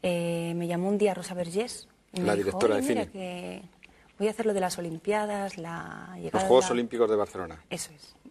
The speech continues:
Speaker 1: Eh, pero era la, cuando llegaba el fuego, que se suponía que llegaba de Grecia, a la playa de Ampurias. Entonces me dijo, "No sé qué voy a hacer contigo, pero ven, que tenemos una reunión y te probamos un vestido".
Speaker 2: ¿Y Rosa por qué te conocía?
Speaker 1: Rosa me conocía de una prueba que había hecho para una película,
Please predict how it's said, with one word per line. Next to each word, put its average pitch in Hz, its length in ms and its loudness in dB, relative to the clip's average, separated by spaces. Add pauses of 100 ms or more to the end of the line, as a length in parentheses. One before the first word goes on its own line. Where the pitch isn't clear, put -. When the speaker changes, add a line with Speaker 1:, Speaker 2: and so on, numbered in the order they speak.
(160)
Speaker 1:
Eh, 175 480 -2
pero 180 140 0
era 185 280 2 (180)
la, 190 260 0
cuando 180 220 0
llegaba 180 280 0
el 196 100 2
fuego, 214 520 4
que 208 80 -12
se - 100 -16
suponía 170 300 -8
que 170 80 -8
llegaba 170 240 -2
de 170 100 -4
Grecia, 196 560 -6 (540)
a 175 80 0
la 170 80 0
playa 170 200 -2
de 170 80 -4
Ampurias. 208 760 -4 (260)
Entonces - 180 -4
me - 20 4
dijo, 185 180 0
"No 214 120 4
sé 262 120 4
qué 233 80 2
voy 220 100 6
a - 20 2
hacer 202 160 -6
contigo, 196 420 2
pero 180 160 0
ven, 214 280 2
que 208 100 -8
tenemos 185 260 -6
una 185 120 -4
reunión 202 580 0
y 185 60 0
te 175 120 -4
probamos 180 340 0
un 190 120 0
vestido". 170 460 -4 (260)
Speaker 2:
¿Y 110 100 4
Rosa 120 360 4
por 113 140 -6
qué 113 100 -6
te 110 100 -2
conocía? 113 440 -4 (840)
Speaker 1:
Rosa 214 280 2
me 240 120 -2
conocía 214 360 2
de 190 80 0
una 208 220 2
prueba 208 440 4
que 190 100 -8
había 185 220 -2
hecho 190 280 -6
para 165 600 -6
una 175 220 -2
película, 170 520 -6